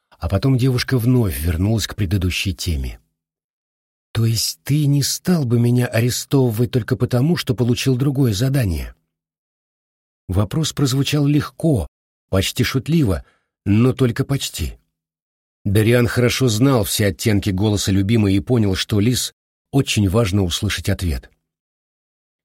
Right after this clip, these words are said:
Нет, я бы отвернулся не только потому, что занимался вампирами. Дело в том, что вчера, прошлой ночью, многие факторы внутренней агемы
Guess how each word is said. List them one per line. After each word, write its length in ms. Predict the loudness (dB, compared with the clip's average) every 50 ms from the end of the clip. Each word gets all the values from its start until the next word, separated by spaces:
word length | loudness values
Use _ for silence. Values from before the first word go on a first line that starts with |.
| _ -2
Нет, 400 | 2 4 4 4 4 2 0 -6 -12 -14 -14 -16 -18 -20 -20 _ _ _ _ _ _ _ _ _ _ _ -8
я 260 | -4 0 0 2 2
бы 200 | 2 2 2 2
отвернулся 640 | 2 2 0 0 0 0 2 2 2 0 0 2 2
не 120 | 2 2
только 340 | 2 2 2 0 0 -2 -4
потому, 400 | -6 -4 -2 0 2 2 2 2
что 180 | 0 -2 -6 -4
занимался 560 | -2 0 0 2 2 2 0 0 -2 -2 -2
вампирами. 640 | 0 0 0 -2 -4 -6 -10 -10 -12 -14 -16 -18 _ _ _ _ _ _ _ _ _ _ _ _ _ _ _ _ _ _ _ _ -4
Дело 300 | -2 2 2 2 2 0
в 80 | -2 0
том, 180 | 0 0 0
что 240 | 0 0 0 -2 -2
вчера, 600 | -2 -2 -2 0 0 2 2 2 2 0 -2 -6 -10 -16 _ _ _ _ _ _ _ _ _ _ _ _ _ _ _ _ _ _ _ _ -2
прошлой 360 | 0 0 0 0 0 0 2
ночью, 380 | 2 2 2 0 0 0 0 2
многие 400 | 2 2 2 2 2 0 0 0
факторы 520 | 0 0 0 0 0 0 0 0 0 2
внутренней 440 | 0 0 0 0 0 0 2 2 2
агемы 520 | 2 2 2 2 2 2 0 -2 -6 -10